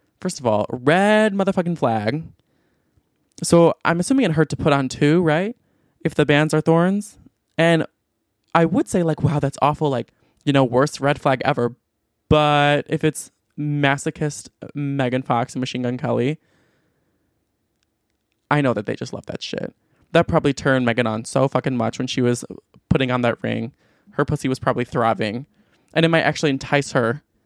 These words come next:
to take it off because she's a freak. So I think while Meghan is probably okay with this and, um, is happy about it in a weird way, I mean, she did say they drank each other's blood when they got engaged. So they're all about that pain infliction life.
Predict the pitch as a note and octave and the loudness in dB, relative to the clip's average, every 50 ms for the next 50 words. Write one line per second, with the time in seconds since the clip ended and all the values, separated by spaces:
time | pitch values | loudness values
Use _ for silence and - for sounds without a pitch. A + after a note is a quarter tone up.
0 | _ _ - G#3 F3 D3 - D3+ C#3+ - C3+ A#2+ G#2+ G2+ G#2+ - _ - - - | _ _ -6 -4 -4 -2 -2 -2 0 2 2 4 4 2 2 0 _ -4 -4 -4
1 | C#3 - C#3+ C3 - B2 - - G2 D#2 - - - _ _ _ _ _ _ _ | -4 -2 -4 -4 -6 -8 -10 -10 -10 -10 -12 -16 -20 _ _ _ _ _ _ _
2 | _ _ _ _ _ _ _ _ _ _ _ _ _ - _ - D3+ - E3 E3 | _ _ _ _ _ _ _ _ _ _ _ _ _ -14 _ -2 2 2 2 2
3 | F#3+ G#3 G#3 F#3+ D3+ C#3+ D3 - D3 C#3 - - - C#3 - B2+ A#2+ - - - | 2 2 2 2 2 2 0 0 -2 -2 -2 0 0 0 0 0 -2 -4 -4 -4
4 | - B2+ A#2 B2+ D3+ - - E3+ F3 F3 F3+ - - - _ _ _ _ _ _ | -4 0 0 0 0 2 2 2 4 2 2 -2 -10 -16 _ _ _ _ _ _
5 | _ _ _ - - C#3+ C3+ B2+ B2+ B2 A#2+ - - - A#2 G#2+ G2+ F#2+ A#2+ - | _ _ _ -2 0 2 2 2 2 0 -2 -2 -2 -2 0 0 -2 -4 -4 -2
6 | - D3 B2+ B2 - - D3 D#3+ E3 E3+ E3+ F3+ - - D#3+ D3 D#3+ D#3 D#3 D#3+ | 0 0 0 0 0 0 2 2 2 0 -2 -6 -4 0 2 4 4 4 4 2
7 | E3 E3 - - E3 E3 D3 D3+ D3+ D3+ D#3 C#3 B2+ B2 B2 B2 B2 C3+ D#3+ F3+ | 2 0 -2 -2 -2 -2 0 2 2 2 2 2 2 2 2 4 2 2 0 0
8 | F#3 _ _ _ _ _ _ - D3 D3 D3 C#3+ - - C3+ B2 - C#3 C3 - | -4 _ _ _ _ _ _ -2 0 0 0 0 0 -2 -2 0 0 -2 0 0
9 | - C3+ B2+ B2+ C3 A#2+ - B2 B2 - C3 - - B2 A2+ A#2 A#2+ A2+ A2 B2 | 0 0 2 2 0 0 -2 -2 -2 -2 -2 0 0 0 2 0 -2 -2 -2 0
10 | A2+ A2 A2+ A#2+ C3+ D3 F3+ G#3 D3+ D3 C#3+ C#3 C3 B2+ A#2+ - A#2+ B2+ - F3+ | 0 2 0 -2 -4 -8 -12 -6 -4 -2 0 0 2 0 0 0 -2 -2 -2 0
11 | A#2+ A#2 A#2+ C3 - - - C3 A#2+ B2+ - - B2+ C3 B2 B2+ A#2+ A#2+ - - | 0 0 0 -2 -2 -4 -2 0 0 0 0 0 0 0 0 0 -2 -2 -2 -2
12 | B2+ B2 A#2+ - - _ - C3+ C3+ C3 B2+ B2 - C#3 B2+ - C#3+ B2+ B2 A#2 | -2 -2 -2 -2 -4 _ -2 0 0 0 0 0 0 -2 0 0 -2 -2 0 2
13 | G#2+ G#2+ A2 C#3 D#3 - | 2 2 2 0 -2 -6